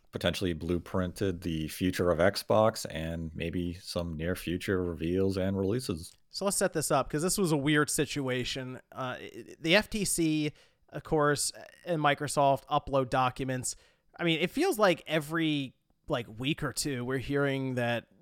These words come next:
Speaker 2: some emails were found or just something that they've put up there updated, different verbiage at times, they'll have to alter and change, uh, like, terms and stuff. But in this case, they uploaded a bunch of redacted files that were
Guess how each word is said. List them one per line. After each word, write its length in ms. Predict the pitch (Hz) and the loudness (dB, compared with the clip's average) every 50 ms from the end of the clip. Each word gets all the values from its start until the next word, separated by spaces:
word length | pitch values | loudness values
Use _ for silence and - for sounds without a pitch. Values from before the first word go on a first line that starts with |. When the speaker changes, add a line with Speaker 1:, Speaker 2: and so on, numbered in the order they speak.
| _ | _
Speaker 2:
some 200 | - - 160 135 | -4 -4 -4 -4
emails 600 | 101 135 139 135 127 123 127 120 123 120 123 113 | -2 -4 -2 -2 0 0 0 0 0 -2 -4 -4
were 140 | - 120 113 | -4 -6 -6
found 540 | - - 135 117 117 117 117 117 120 120 151 | -4 -4 -4 -4 -2 -2 -2 -2 -2 -2 -2
or 80 | 165 | -4
just 200 | 202 233 196 - | -4 -4 -4 -2
something 420 | - 123 117 117 113 - 120 120 120 | -2 -2 -2 -4 -6 -6 -6 -6 -6
that 120 | 117 - | -6 -6
they've 240 | - 120 113 110 - | -6 -8 -8 -8 -8
put 140 | - - 113 | -8 -6 -6
up 160 | 110 107 - | -6 -6 -6
there 180 | - 117 110 - | -6 -6 -6 -6
updated, 560 | - 104 - _ - 110 107 107 107 104 110 - - - - - - | -8 -10 -12 _ -10 -10 -8 -8 -8 -10 -12 -16 -18 -20 -20 -4 -4
different 280 | 151 135 - 135 120 | -2 -2 0 -2 -4
verbiage 460 | 110 107 127 127 131 123 120 127 117 135 | 0 0 2 2 2 2 0 -2 -2 -4
at 100 | 123 - | -6 -2
times, 400 | - 139 131 131 131 131 127 117 | -2 0 0 0 0 0 0 -2
they'll 80 | 123 | -2
have 80 | 117 - | -4 -4
to 100 | - - | -6 -8
alter 500 | - - 127 120 117 - - - 135 120 | -6 -4 -4 -4 -4 -4 -4 -4 -4 -4
and 100 | 117 110 | -4 -6
change, 560 | - - - 120 117 117 117 113 113 - - - - - - - _ _ _ _ - | -6 -6 -6 -6 -6 -8 -8 -8 -8 -10 -10 -12 -18 -20 -20 -20 _ _ _ _ -16
uh, 120 | - 64 | -14 -12
like, 180 | 73 117 110 - | -10 -10 -8 -8
terms 460 | - - 156 135 120 120 117 117 104 | -4 -2 -2 0 0 -2 -4 -6 -6
and 100 | 110 110 | -6 -8
stuff. 240 | - - 123 110 - | -6 -4 -4 -4 -4
But 100 | - 143 | -4 0
in 20 | 156 | 2
this 160 | 240 294 - | 2 2 2
case, 400 | - 196 170 151 147 143 139 - - - _ _ | 4 4 4 4 4 2 0 -2 -6 -12 _ _
they 120 | 160 160 | 0 2
uploaded 420 | 180 226 247 - 330 311 311 302 | 2 2 2 2 0 0 4 4
a 60 | 240 175 | 4 6
bunch 400 | - 165 160 165 185 - - 185 | 6 6 6 6 4 2 0 2
of 220 | 175 165 156 123 | 4 4 4 2
redacted 800 | 131 147 135 117 - 135 117 123 139 147 - _ - 151 147 131 | 0 -2 -2 0 -2 0 0 0 0 -2 -4 _ -4 -2 -2 -2
files 640 | 113 - - 127 110 117 131 143 156 156 160 160 - | -4 -4 -4 -4 -2 0 2 2 2 2 2 0 -2
that 120 | - 135 117 | -2 -2 0
were 160 | 139 139 | -2 -2